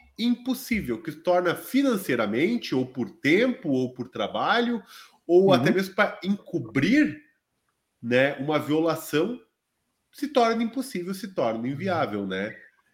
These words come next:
Speaker 1: E
Speaker 2: Sim.
Speaker 1: depois que tu colocou a quantidade de controles, auditorias que tem, teria que comprometer todas as instituições envolvidas pra conseguir
Speaker 2: Sim.
Speaker 1: fazer com que isso seja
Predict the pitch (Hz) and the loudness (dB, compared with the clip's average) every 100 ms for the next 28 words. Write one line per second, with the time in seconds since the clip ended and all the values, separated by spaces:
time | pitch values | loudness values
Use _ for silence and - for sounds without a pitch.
0 | - 151 170 165 156 120 156 156 151 143 | -4 -2 0 4 4 4 2 0 2 0
1 | 131 120 139 143 190 247 233 233 226 208 | -2 0 -2 2 0 0 -6 -8 -4 4
2 | 196 - 185 - 185 185 131 104 180 269 | 4 4 -2 2 0 0 -6 0 2 2
3 | 240 - - 240 202 165 156 139 117 98 | 0 -6 -4 -2 -2 -2 0 0 0 0
4 | 147 196 190 - 196 165 151 160 139 110 | 0 0 -6 -2 2 4 2 2 4 4
5 | - - _ _ _ _ 175 175 135 165 | 0 -16 _ _ _ _ -8 -2 2 2
6 | 269 226 110 _ _ _ _ _ _ _ | 2 0 -4 _ _ _ _ _ _ _
7 | _ _ _ - 254 180 196 202 240 233 | _ _ _ -6 -2 0 0 0 2 2
8 | 233 214 196 214 208 190 202 202 196 233 | 2 -4 -4 -2 0 0 0 0 0 -2
9 | - 175 190 196 196 208 - - 208 196 | 0 0 2 -2 -2 -2 -4 -6 -4 0
10 | 190 190 233 220 190 175 - - _ _ | 0 0 -2 -2 -2 -4 -8 -12 _ _
11 | _ _ _ _ _ _ - 139 151 147 | _ _ _ _ _ _ -2 0 0 2
12 | 139 135 127 139 131 131 127 135 120 120 | 2 2 -2 -4 -6 -10 -6 -2 0 2
13 | 110 104 95 90 | 2 2 -2 -6